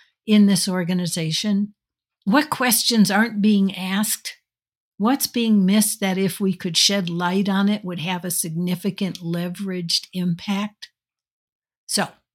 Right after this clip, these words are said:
answer those questions for yourself. My personal reflection for you is about how you may be showing up in the face of chaos,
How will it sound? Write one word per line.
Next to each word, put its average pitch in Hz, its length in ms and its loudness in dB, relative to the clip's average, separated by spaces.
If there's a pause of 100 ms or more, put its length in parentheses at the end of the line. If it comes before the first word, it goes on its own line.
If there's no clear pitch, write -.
(140)
answer 220 420 2
those 226 320 2
questions 170 560 -6
for 170 200 -8
yourself. - 720 -8 (240)
My 208 160 4
personal 226 460 4
reflection 254 640 2
for 190 180 -4
you 180 480 -2
is 226 260 -2
about 302 560 -2
how - 440 -2
you 262 240 4
may 208 260 4
be 190 180 0
showing 180 500 0
up - 260 -6 (560)
in 208 160 8
the 196 100 4
face 226 560 0
of 233 200 -2
chaos, 170 760 -4